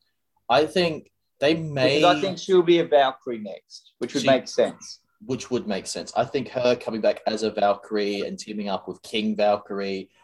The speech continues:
Speaker 1: um, would be really cool.
Speaker 2: Yeah.
Speaker 1: Uh, uh, good, you know, 'cause they had a sisterhood in this movie. Um, you know, Val-, you know, King Valkyrie in this, uh, had one of my favorite lines of the whole movie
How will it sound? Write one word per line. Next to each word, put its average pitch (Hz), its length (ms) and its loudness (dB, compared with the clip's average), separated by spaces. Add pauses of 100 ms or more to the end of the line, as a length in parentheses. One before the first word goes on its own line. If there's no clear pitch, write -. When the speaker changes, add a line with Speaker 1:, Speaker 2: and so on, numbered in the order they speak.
(260)
Speaker 1:
um, 92 340 2
would 92 140 -10
be 98 120 -10
really 90 340 -10
cool. 107 560 -4 (320)
Speaker 2:
Yeah. 95 400 0 (240)
Speaker 1:
Uh, - 20 0
uh, 98 200 2 (120)
good, 143 340 0
you 123 120 -4
know, 104 240 -2
'cause 127 140 -10
they 135 100 4
had 160 140 6
a 123 60 2
sisterhood 123 520 -6
in 120 80 -4
this 120 220 -6
movie. 127 500 -4
Um, 90 560 -2
you 92 80 -10
know, 85 240 -8 (100)
Val-, 95 240 0 (120)
you 87 200 -8
know, 85 60 -8
King 110 260 -6
Valkyrie 92 440 -4
in 92 100 -8
this, - 420 -8 (380)
uh, 98 340 6 (180)
had 135 220 0
one 151 80 2
of 147 60 0
my 123 100 2
favorite 151 420 0
lines 117 380 2
of 95 80 -18
the 98 80 -4
whole 117 340 0
movie 101 540 -6